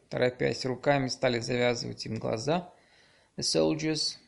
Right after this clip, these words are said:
their hands hurrying, set about blindfolding them. Надевать мешки и привязывать к столбу. Putting sacks over their heads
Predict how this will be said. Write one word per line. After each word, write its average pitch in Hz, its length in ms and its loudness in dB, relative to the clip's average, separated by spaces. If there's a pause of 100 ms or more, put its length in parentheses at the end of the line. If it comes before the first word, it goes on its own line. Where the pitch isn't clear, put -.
(100)
their 127 200 0
hands 127 380 -2
hurrying, 135 680 -2
set - 280 -8
about 120 420 -4 (680)
blindfolding 143 1040 0
them. 180 320 -4 (1120)
Надевать 135 420 2
мешки 151 640 0
и 175 100 -8
привязывать 131 580 -4
к - 40 -12
столбу. 113 560 -6 (1000)
Putting 135 600 -4
sacks - 400 -2
over 127 260 0
their 123 160 0
heads 143 460 -2